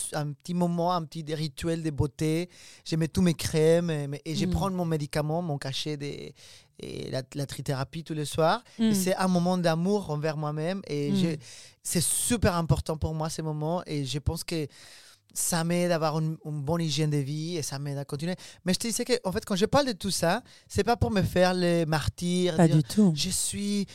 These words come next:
Speaker 1: immigrant et regardez comment j'ai réussi à
Speaker 2: C'est pour donner
Speaker 1: percer
Speaker 2: de
Speaker 1: malgré
Speaker 2: l'espoir.
Speaker 1: ça. »
Speaker 2: Moi, je l'entends comme ça.
Speaker 1: C'est pour donner l'espoir, mais surtout pour montrer qu'on peut être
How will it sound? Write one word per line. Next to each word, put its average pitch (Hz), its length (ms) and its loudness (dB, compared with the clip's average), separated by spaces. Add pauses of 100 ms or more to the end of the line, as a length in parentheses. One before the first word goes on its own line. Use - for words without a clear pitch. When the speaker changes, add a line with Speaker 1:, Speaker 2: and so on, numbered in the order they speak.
(140)
Speaker 1:
immigrant 196 460 -6
et - 20 -4
regardez 202 680 -2
comment 190 180 -6
j'ai 175 140 -6
réussi 196 520 -4
à 202 40 2
Speaker 2:
C'est 208 80 6
pour 202 180 10
donner 226 320 12
Speaker 1:
percer 214 60 6
Speaker 2:
de 220 60 12
Speaker 1:
malgré 220 60 12
Speaker 2:
l'espoir. 180 640 8
Speaker 1:
ça. » 156 80 2
Speaker 2:
Moi, 208 140 10
je 190 120 10
l'entends 196 380 10
comme 180 240 6
ça. 165 320 4
Speaker 1:
C'est 226 160 0
pour 262 240 2
donner 247 240 4
l'espoir, 262 300 0
mais 247 100 0
surtout - 300 -6
pour 285 160 -2
montrer 214 480 2 (200)
qu'on 208 320 2
peut 233 360 4
être 208 280 -2